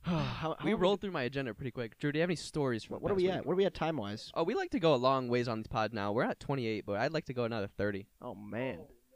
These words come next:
Speaker 1: We're just getting started.
Speaker 2: You say no now, but when we get going, you don't wanna stop. That's how I view it.
Speaker 1: We're just getting started, I feel like. I'm, I'm ready for
Speaker 2: Tom,
Speaker 1: bed.
Speaker 2: you are
Speaker 1: It's
Speaker 2: built for this.
Speaker 1: past my bedtime, boys. My God. I get told earlier today I'm out grinding, sweating, putting in the work for this country,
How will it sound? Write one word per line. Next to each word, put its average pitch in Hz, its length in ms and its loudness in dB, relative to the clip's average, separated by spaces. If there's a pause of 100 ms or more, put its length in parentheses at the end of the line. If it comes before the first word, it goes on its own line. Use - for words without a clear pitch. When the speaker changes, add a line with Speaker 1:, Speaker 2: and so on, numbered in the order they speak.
(240)
Speaker 1:
We're 156 100 -4
just 175 160 -6
getting 120 180 -4
started. 151 480 0
Speaker 2:
You 196 60 2
say 233 240 10
no 196 240 8
now, 170 300 8
but 147 200 4
when 165 140 4
we 170 80 4
get 170 220 2
going, 151 240 4
you 139 60 2
don't 147 120 4
wanna 139 180 2
stop. 120 380 -2
That's 120 160 -2
how 117 140 0
I 113 100 2
view 101 160 -4
it. 104 160 -4 (420)
Speaker 1:
We're 127 140 -6
just 160 140 -6
getting 117 180 -6
started, 113 460 -6
I 107 60 -10
feel 117 180 -10
like. 104 200 -8
I'm, 139 160 -8
I'm 208 220 -4
ready 135 140 2
for - 100 -14
Speaker 2:
Tom, 190 280 4
Speaker 1:
bed. 143 100 2
Speaker 2:
you 202 80 10
are - 20 10
Speaker 1:
It's 180 80 6
Speaker 2:
built 190 220 2
for 131 100 -2
this. 104 180 -2
Speaker 1:
past - 220 2
my 113 100 0
bedtime, 101 520 0
boys. 113 340 -2
My 151 180 -4
God. 143 280 -2 (260)
I 185 160 0
get 202 160 0
told 196 260 4
earlier 196 200 4
today 175 260 4
I'm 156 160 0
out 147 180 0
grinding, 123 520 -4
sweating, 123 500 -6
putting 151 220 -6
in 139 40 -6
the 123 60 -6
work 123 240 -2
for - 60 -6
this 123 120 -4
country, 123 520 -6